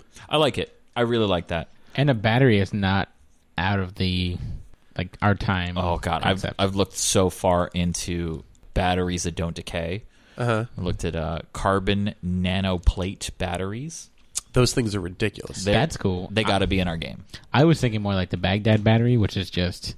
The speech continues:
Speaker 1: For electroplating
Speaker 2: Yeah.
Speaker 1: and, and counterfeiting,
Speaker 2: That's my
Speaker 1: probably.
Speaker 2: favorite thing in the world, that one of the first, <laughs> like, electronics they found was for counterfeiting. <laughs> People were like, "Fuck you, Romans.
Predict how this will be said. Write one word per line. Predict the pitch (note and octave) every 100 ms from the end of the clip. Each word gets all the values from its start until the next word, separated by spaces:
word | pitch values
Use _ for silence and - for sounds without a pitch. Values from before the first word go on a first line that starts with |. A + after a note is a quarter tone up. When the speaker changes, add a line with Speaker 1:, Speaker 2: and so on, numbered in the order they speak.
| - -
Speaker 1:
For | G#2+
electroplating | G2 F#2+ - G2 - G2 G2 G#2
Speaker 2:
Yeah. | F#2 G2 F2 -
Speaker 1:
and, | F#2+
and | F2 E2+
counterfeiting, | - F#2+ F#2 G#2+ G#2 A2
Speaker 2:
That's | B2 -
my | D3
Speaker 1:
probably. | G#2 C3+
Speaker 2:
favorite | B2+ C3
thing | B2
in | A#2
the |
world, | A2 G2+
that | F#2+ -
one | A2+ B2+
of | A#2
the |
first, | A#2 - B2 A2+ - - -
<laughs> | A2
like, | A2 F#2 - -
electronics | A#2 G#2+ - B2+ G#2+ G2+
they | G2
found | F#2+ F#2 F2+ F2+
was | F#2+
for | - - F2+
counterfeiting. | - C2 - - - - - - -
<laughs> | - -
People | B2 G#2
were |
like, | F#2+ -
"Fuck | - C3 -
you, | C#3
Romans. | C#3 C#3 D3+ D#3+ D#3